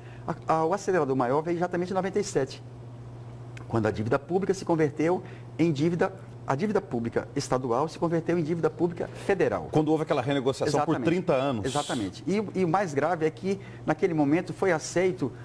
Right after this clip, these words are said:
Speaker 1: uma taxa de juros de seis por cento mais o I G P D I. O curioso é que esse mesmo Estado que empresta a unidade federativa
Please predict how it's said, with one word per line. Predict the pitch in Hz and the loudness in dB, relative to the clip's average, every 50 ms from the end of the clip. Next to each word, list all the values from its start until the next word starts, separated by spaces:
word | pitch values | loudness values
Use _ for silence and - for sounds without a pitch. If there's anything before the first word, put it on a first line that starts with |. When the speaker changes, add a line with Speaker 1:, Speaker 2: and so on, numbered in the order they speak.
| - - | -12 -2
Speaker 1:
uma | - 160 170 151 | 2 4 4 4
taxa | - 143 135 - 147 123 | 2 0 -2 0 -2 -2
de | 135 131 | 0 0
juros | 117 120 113 113 113 | 0 0 0 0 0
de | 117 131 | 0 -2
seis | 127 - - - - - 214 240 226 - | -4 -4 -4 -6 0 2 2 2 2 -2
por | - - - 160 | -8 -8 -6 -6
cento | - - - - 180 202 208 - 214 185 | -4 0 0 2 2 2 0 0 0 2
mais | 165 160 175 196 196 | 4 4 4 2 2
o | 190 185 | 2 0
I | 180 | 2
G | 165 165 | 2 0
P | - - 147 | 2 2 2
D | 131 120 113 | 2 4 2
I. | 95 90 87 85 - - - - - - | 2 2 -2 -6 -10 -14 -14 -14 -8 -2
O | - 285 | 0 0
curioso | - - 214 156 135 135 160 190 170 135 147 | 2 4 4 6 6 6 4 4 2 2 0
é | |
que | 143 170 | 0 0
esse | 175 170 - 175 | 0 0 0 2
mesmo | 196 220 226 220 196 | 2 2 2 2 -4
Estado | 190 - - - 135 120 120 117 | -8 -6 -4 -2 0 0 0 -2
que | 117 170 | -2 0
empresta | 185 180 131 - 139 135 131 127 123 - 135 | 0 0 0 2 4 4 4 2 0 0 0
a | 131 | 2
unidade | 135 127 147 151 - | 2 2 2 0 0
federativa | - 147 147 139 131 - - - 110 104 90 95 - | 0 2 2 2 0 -2 -4 -6 -6 -4 -4 -4 -6